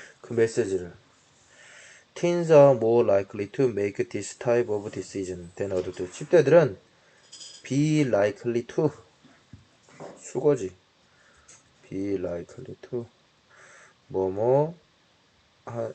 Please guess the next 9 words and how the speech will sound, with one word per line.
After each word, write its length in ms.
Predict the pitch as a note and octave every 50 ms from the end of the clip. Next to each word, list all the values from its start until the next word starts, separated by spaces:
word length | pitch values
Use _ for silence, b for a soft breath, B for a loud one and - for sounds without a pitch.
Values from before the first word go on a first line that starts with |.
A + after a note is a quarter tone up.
| _ -
하기, 400 | A2+ A2+ A#2 A#2+ A#2 - - - -
하기 380 | - B2 B2+ B2 B2 B2 C#3
쉽다. 480 | C3+ - - C#3+ - _ - - F#2+ - - _ _ _ _ _ _ _ _ _ _ _ _ _ _ _ _ _ _ _ _ _ _ _ _ _ _ _ _ _ _ _ _ _ _ _ _ _ _ _ _ _ _ _ _ _ _ b b b b b b b b b - -
뭐뭐 440 | - F2+ F2+ F2+ F2 F2+ G2 G2+ G#2
하느니 600 | G#2 G2 B2 A#2+ B2 A2 F2+ F#2+ F#2 F#2 F#2 F#2
아니고 760 | F2+ F2 F2 F2 E2+ - F#2 F#2 F#2 G2 G#2+ B2 C3+ D3+ E3 E3 _ b b b b b b b b - -
뭐뭐 340 | F#2 F#2 F2+ F2 F2+ G2
하기 300 | G2 G#2 G#2 - - -
쉽다. 340 | - - - _ - - F#2